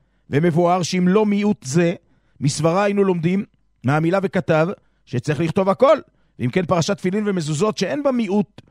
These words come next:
ודאי כותבה כולה. ומדוע צריך לדרוש מהמילה "וכתבתם" שכותב צוואות? אלא ודאי, אין להעמיד את הברייתא כשיטת רבי יהודה.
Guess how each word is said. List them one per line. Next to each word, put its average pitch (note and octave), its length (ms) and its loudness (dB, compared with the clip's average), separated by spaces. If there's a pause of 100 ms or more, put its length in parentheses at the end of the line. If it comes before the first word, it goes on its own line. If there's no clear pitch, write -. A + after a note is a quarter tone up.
(240)
ודאי F3 360 0
כותבה F#3 280 0
כולה. A3+ 360 0 (420)
ומדוע D3+ 320 0
צריך - 180 -6
לדרוש F3+ 500 -2
מהמילה F#3+ 320 0
"וכתבתם" G3 600 -2
שכותב F3+ 320 -4
צוואות? E3 580 -2 (600)
אלא G3 220 2
ודאי, D3+ 400 2 (1040)
אין C4+ 160 2
להעמיד E3 280 0
את F#3 100 -2
הברייתא G3 400 0
כשיטת C3+ 380 -4
רבי E3+ 160 -2
יהודה. G#3+ 220 0